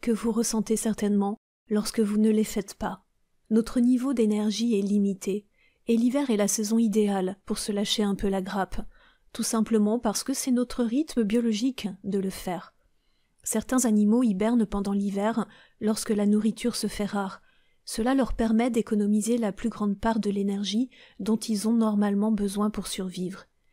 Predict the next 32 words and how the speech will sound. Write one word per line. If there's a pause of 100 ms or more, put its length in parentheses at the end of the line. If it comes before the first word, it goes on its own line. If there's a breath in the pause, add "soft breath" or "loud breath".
(400 soft breath)
L'hiver
est
plus
difficile
aussi
pour
les
êtres
humains, (360)
même
pour
ceux
qui
ont
de
quoi
manger. (560 soft breath)
Nous
devons
être
moins
actifs
que
le
reste
de
l'année, (340)
car
nous
avons
moins
d'énergie.